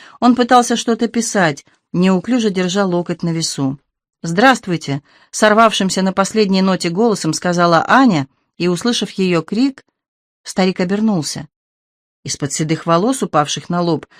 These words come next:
на нее глянули родные серые глаза Кости, и почтовая служащая сперва вздрогнула, а потом умиленно заплакала.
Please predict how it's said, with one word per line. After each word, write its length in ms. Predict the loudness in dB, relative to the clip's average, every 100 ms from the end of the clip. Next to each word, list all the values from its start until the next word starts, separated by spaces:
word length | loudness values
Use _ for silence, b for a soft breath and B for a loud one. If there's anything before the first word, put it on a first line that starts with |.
| b b
на 100 | 2
нее 280 | 4 6 4
глянули 560 | 2 4 4 4 2 0 _ _ _ -4
родные 600 | 0 0 2 4 4 2
серые 360 | 0 0 0
глаза 380 | 0 0 2 0
Кости, 600 | 0 0 0 0 -8 -10 -12 _ _ _ _ _ _
и 100 | -4
почтовая 560 | 2 0 2 2 4 2
служащая 540 | 0 -2 -2 0 -2
сперва 360 | -2 -6 0 0
вздрогнула, 720 | 0 0 0 2 0 0 -2 _ _ _
а 100 | -2
потом 360 | 0 2 0 2
умиленно 480 | 2 4 4 2
заплакала. 720 | 2 -2 2 0 0 -4 -6